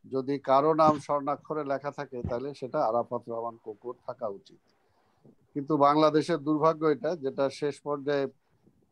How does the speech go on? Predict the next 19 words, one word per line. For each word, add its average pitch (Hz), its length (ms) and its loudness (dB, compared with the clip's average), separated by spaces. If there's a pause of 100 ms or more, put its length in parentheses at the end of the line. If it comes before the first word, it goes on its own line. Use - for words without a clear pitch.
(140)
যেটা 123 260 -6
শাহিন 135 500 -2
যেটা 131 240 -2
বলল 123 300 -2 (440)
এবং, 127 200 0 (180)
আহ, 113 500 0
আমিনুল 139 400 -2 (540)
যেটা 127 280 2
বলল, 117 280 -2 (180)
এটাই 156 280 0
বাস্তব 139 460 4 (840)
যে 120 260 0 (400)
বিএনপি 147 540 -2
কখনো 156 440 2
ক্রীড়াঙ্গনকে 151 880 0 (1120)
রাজনীতি 139 680 0 (340)
করে 135 260 2
নাই, 139 240 -2 (680)
কিন্তু 165 500 -2